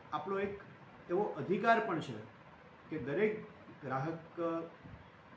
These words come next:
તરીકે આપણે કોઈ પણ વસ્તુનું પાકું બિલ લઈએ, એ વસ્તુની ગુણવત્તા ચેક કરીએ, વસ્તુ જે છે એ ક્યારે બનેલી છે, એની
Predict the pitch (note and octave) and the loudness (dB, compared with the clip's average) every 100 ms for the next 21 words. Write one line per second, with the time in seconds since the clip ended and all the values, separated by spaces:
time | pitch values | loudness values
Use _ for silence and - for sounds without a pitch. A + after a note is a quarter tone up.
0 | - - - - - - - F3 F3+ - | -20 -20 -20 -20 -18 -8 4 6 6 2
1 | - - - - - - - - - - | -8 -14 -20 -20 -20 -20 -20 -18 -18 -12
2 | - C#3 D#3+ E3 E3 - D#3 D#3 E3 C#3 | -6 -2 2 2 0 -2 -2 -2 0 0
3 | C#3+ D#3+ D3 C3+ B2 D3+ C#3+ D3+ D3 D3+ | -2 -4 -4 -4 -4 -2 -2 0 2 2
4 | D#3 D#3 - - - - - - - - | 2 -2 -10 -18 -20 -18 -18 -20 -20 -20
5 | - - - - - E3 C#3 D3 - F3+ | -18 -18 -18 -18 -10 -4 0 0 0 0
6 | F#3 C3+ C#3 C#3 E3+ - F3 E3+ E3+ - | 0 -2 2 4 2 2 0 2 0 0
7 | E3+ F3 F3 - - - - - - - | 2 2 2 -2 -14 -18 -18 -18 -14 -14
8 | - - - - - C3+ - - G3 F#3+ | -14 -16 -18 -18 -8 -6 -6 0 2 4
9 | F3 - - A2+ F3 F3 F3+ E3+ - - | 4 0 -6 4 6 6 4 2 2 -4
10 | - - - - - - C#3+ - C#3 C#3+ | -16 -18 -18 -18 -16 -10 -8 -4 -2 0
11 | B2 C3 D#3+ E3+ E3+ E3+ E3 - - - | 0 0 6 6 6 -2 -4 -8 -18 -18
12 | - - - - C3+ | -18 -16 -8 -6 -4